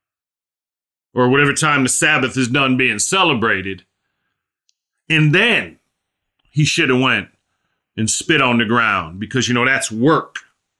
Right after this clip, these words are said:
right? They had determined that mixing that,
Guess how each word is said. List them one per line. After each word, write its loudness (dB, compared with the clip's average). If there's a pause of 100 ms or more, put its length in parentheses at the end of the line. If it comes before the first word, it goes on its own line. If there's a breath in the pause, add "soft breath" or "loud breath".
(340)
right? -2
They 0
had -2
determined -2
that -2 (400)
mixing 0
that, -2